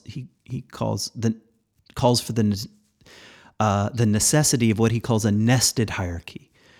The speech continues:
which is different than, um, hierarchies of oppression. But a nested hierarchy, yes, there is something better than another. There is a higher consciousness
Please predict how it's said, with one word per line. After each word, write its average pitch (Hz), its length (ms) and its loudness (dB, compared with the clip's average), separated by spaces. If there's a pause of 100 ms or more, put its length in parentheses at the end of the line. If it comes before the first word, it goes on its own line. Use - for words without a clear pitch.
(320)
which 113 220 0
is 107 120 0
different 135 600 4
than, 110 420 2 (320)
um, 113 140 4
hierarchies 117 480 0
of 98 100 -4
oppression. 101 560 -2
But 95 260 -4 (200)
a 113 80 0
nested 139 580 2
hierarchy, 143 560 -2 (140)
yes, 143 440 2 (200)
there 131 260 4
is 180 540 6
something 131 540 6
better 110 300 4
than 98 160 0
another. 101 400 -2 (200)
There 143 160 6
is 185 340 6
a 135 120 2
higher 139 520 2
consciousness 107 1040 -2